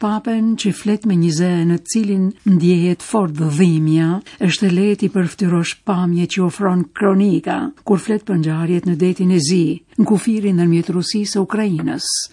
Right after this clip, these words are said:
si dhe për mundësinë e zgjerimit skenarit të luftës,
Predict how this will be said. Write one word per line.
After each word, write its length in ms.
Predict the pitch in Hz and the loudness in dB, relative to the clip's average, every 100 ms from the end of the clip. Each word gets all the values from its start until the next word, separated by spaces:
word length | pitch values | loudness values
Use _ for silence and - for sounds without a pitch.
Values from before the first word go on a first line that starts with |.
| - | -4
si 160 | - | 2
dhe 160 | 196 202 | 4 4
për 160 | 214 208 | 4 4
mundësinë 480 | 208 202 247 226 | 4 2 0 0
e 80 | 196 | 0
zgjerimit 480 | 160 185 220 214 202 | 0 0 0 -2 -4
skenarit 540 | - 208 185 180 180 196 | -2 2 2 2 0 0
të 80 | 170 | 0
luftës, 520 | 175 160 - 160 | 0 -2 -6 -8